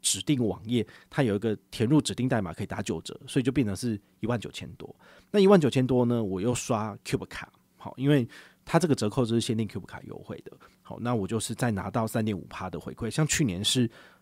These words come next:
呃，在指定通路是有零点五趴加码，好，就是你有再解前一个月任务的话呢，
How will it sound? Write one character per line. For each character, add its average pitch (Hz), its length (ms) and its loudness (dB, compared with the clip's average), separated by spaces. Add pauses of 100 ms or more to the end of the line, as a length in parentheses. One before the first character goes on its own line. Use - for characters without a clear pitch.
(100)
呃， 78 200 -8
在 156 120 2
指 - 160 -2
定 131 160 0
通 113 140 -4
路 113 100 0
是 104 240 -4
有 78 280 -6
零 101 120 -6
点 113 100 0
五 90 80 -4
趴 110 200 -6
加 98 200 -6
码， 90 160 -12 (240)
好， - 140 -14
就 120 100 -10
是 123 120 -4
你 120 100 2
有 98 180 -2 (240)
再 156 140 2
解 101 220 -2
前 - 180 -4
一 107 60 -2
个 104 40 0
月 113 160 4
任 110 160 4
务 101 120 0
的 95 80 -8
话 98 180 -8
呢， 82 180 -10